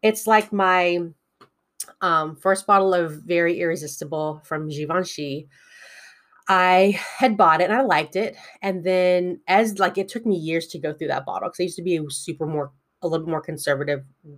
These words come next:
with my, with how I spray perfume. Now I can, I know when I can be a little bit gen-, generous and when I know I can hold back. So I'm making more of a dent in my fragrances, um, a little bit faster.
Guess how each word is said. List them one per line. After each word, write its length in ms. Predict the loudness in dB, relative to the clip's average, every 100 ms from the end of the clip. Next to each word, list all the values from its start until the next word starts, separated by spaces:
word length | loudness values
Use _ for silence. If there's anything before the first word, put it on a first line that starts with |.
| _ _
with 260 | -10 -10 -4
my, 320 | -2 0 -2
with 140 | -2
how 180 | -2 0
I 60 | 0
spray 240 | -2 -8
perfume. 500 | -6 -8 -6 -6 -6 -10 -20 -20 _
Now 600 | 2 4 6 6 4 2 0
I 120 | 0
can, 320 | 0 -4 -2 -2
I 120 | -2
know 400 | 0 2 4 2
when 240 | 2 -2
I 60 | -2
can 240 | -4 -8
be 80 | -6
a 60 | -6
little 160 | -6
bit 120 | -8
gen-, 340 | -8 -8 -8 -6
generous 400 | -4 0 0 -2
and 100 | -6
when 80 | -6
I 80 | -4
know 160 | 0
I 100 | 0
can 140 | -2 -6
hold 240 | -6 -2
back. 340 | 0 2 0 -6 -20 -20 -20
So 320 | -6 2 4 4
I'm 300 | 2 0 0
making 280 | -2 -4
more 160 | -4 -2
of 60 | -2
a 80 |
dent 380 | -4 -4 -4 -6
in 100 | -6
my 140 | -6 -2
fragrances, 920 | -2 -2 -4 -6 -6 -6 -6 -12 -10
um, 360 | -10 -10 -14 -20 _ _ -20 _ -4
a 80 |
little 220 | -2 -2 -4
bit 240 | -4 -4
faster. 500 | -2 -2 -2 -2 -2